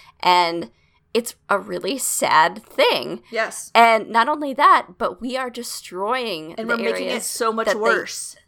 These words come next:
Speaker 1: Exactly, that they used to live in. So not only are they facing all of those threats from their natural predators and prey and, and biodiversity in the area,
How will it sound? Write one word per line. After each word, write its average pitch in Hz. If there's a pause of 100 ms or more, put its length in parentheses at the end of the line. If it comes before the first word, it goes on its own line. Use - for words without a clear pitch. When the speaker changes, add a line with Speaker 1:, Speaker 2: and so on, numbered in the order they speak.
(160)
Speaker 1:
Exactly, 233
that -
they 214
used 214
to 208
live 220
in. - (220)
So -
not 247
only 320
are 247
they 220
facing 214
all 202
of 202
those 196
threats 202
from 208
their 196
natural 190
predators 170
and 170
prey 196
and, 165 (420)
and 170 (240)
biodiversity 170
in 175
the 175
area, 196